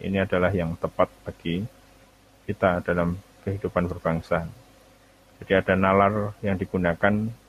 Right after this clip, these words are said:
atau ada reason yang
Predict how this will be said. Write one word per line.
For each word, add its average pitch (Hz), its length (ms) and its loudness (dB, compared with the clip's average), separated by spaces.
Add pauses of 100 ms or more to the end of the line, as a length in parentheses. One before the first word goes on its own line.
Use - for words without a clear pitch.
(180)
atau 85 320 -4
ada 90 560 2 (800)
reason 107 480 2
yang 85 320 2